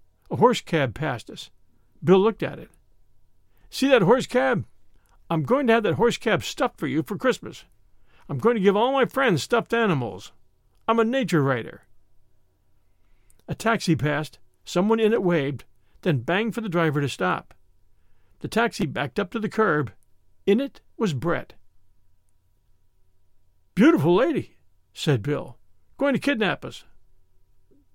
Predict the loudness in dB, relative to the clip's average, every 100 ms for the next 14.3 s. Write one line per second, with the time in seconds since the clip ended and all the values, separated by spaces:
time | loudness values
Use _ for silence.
0 | _ -20 _ _ _ -2 2 4 2 -2
1 | _ _ -2 -2 -2 -6 -6 -8 -20 -20
2 | _ _ -6 0 2 2 -2 _ _ _
3 | -20 _ -20 -20 _ _ _ _ _ -20
4 | _ 4 4 4 -4 -4 2 2 6 4
5 | 4 -4 -16 _ _ _ _ -2 4 4
6 | 4 -2 2 4 2 -2 -8 -16 -18 -20
7 | -20 -20 _ -20 _ _ -20 -20 -20 -20
8 | -6 0 0 0 0 2 2 2 0 -2
9 | -6 -16 -20 _ -20 -20 -20 -20 -20 -20
10 | -20 -20 -2 0 0 0 0 0 0 -2
11 | 0 0 0 -4 -16 -20 -20 -4 -2 0
12 | 0 0 2 2 0 -8 -14 -20 _ -20
13 | -20 -8 0 0 -2 -2 0 2 2 0
14 | -4 -4 -8